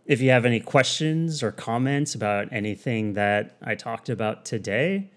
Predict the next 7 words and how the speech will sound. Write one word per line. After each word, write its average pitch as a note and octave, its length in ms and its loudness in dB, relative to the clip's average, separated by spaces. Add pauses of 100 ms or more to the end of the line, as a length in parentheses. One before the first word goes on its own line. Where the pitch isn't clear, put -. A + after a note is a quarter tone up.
(100)
feel D3 260 2
free B2 460 0
to B2 680 2 (120)
send B2 800 0 (280)
me A#2+ 200 0
an G#2+ 180 -2
email B2 540 0